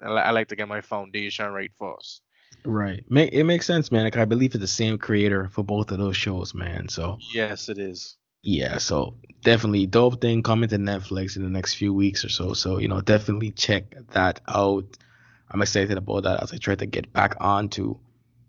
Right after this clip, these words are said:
Speaker 1: Yeah. If you've
Speaker 2: <clears throat>
Speaker 1: never, if you've never seen Yu Hakusho, go and check that out. If you, if you're new to anime, go and check that out. And it definitely has one of the best opening and ending theme songs ever. So, yeah.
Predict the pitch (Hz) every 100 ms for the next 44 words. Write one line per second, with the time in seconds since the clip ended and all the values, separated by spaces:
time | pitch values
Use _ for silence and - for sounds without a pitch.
0 | _ _ - - 107 - - _ _ _
1 | _ _ 120 117 117 135 131 139 139 139
2 | 127 - 139 135 139 139 135 147 139 139
3 | 143 139 139 143 - 139 135 135 131 120
4 | 131 - 117 117 101 - 110 113 107 101
5 | 110 117 117 113 135 139 131 135 135 139
6 | 139 127 123 110 113 - 104 80 65 -
7 | _ _ _ _ - 107 110 123 - 123
8 | 120 113 120 117 107 113 113 - - 127
9 | - 120 120 117 117 110 117 113 113 120
10 | 117 113 101 104 101 101 98 85 85 55
11 | - _ - - 53 - _ _ _ _
12 | _ _ _ _ _ _ _ _ _ _
13 | - 92 78